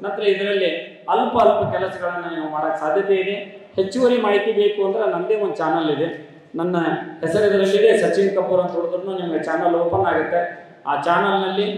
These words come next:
ಪ್ರತಿಯೊಂದು ಮಾಹಿತಿಗಳನ್ನ, ಎರಡು ನೂರ ನಾಲ್ಕು ವಿಡಿಯೋಗಳನ್ನ ನಾನು ಹಾಕಿದ್ದೀನಿ.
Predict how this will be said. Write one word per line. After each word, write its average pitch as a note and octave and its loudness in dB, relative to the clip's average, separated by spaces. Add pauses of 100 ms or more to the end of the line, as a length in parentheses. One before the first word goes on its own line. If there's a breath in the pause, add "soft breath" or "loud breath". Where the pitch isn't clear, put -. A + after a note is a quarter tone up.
(300)
ಪ್ರತಿಯೊಂದು G#3+ 2
ಮಾಹಿತಿಗಳನ್ನ, E3+ 0
ಎರಡು F#3+ 2
ನೂರ F#3+ 0
ನಾಲ್ಕು E3 0
ವಿಡಿಯೋಗಳನ್ನ D#3+ -2 (500)
ನಾನು C#3+ -6
ಹಾಕಿದ್ದೀನಿ. D3+ -4